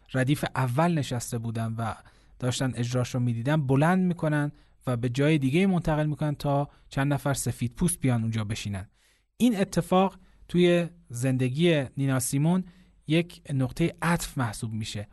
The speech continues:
خودش میگه من بعد از این اتفاق، اه، تصمیم گرفتم که توی فعالیت‌های اجتماعی و حقوق شهروندی سیاه‌پوستا شرکت بکنم.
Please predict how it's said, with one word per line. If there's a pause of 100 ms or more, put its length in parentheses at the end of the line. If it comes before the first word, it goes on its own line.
خودش
میگه
من
بعد
از (320)
این
اتفاق، (340)
اه،
تصمیم
گرفتم
که (420)
توی
فعالیت‌های
اجتماعی
و
حقوق
شهروندی
سیاه‌پوستا
شرکت
بکنم.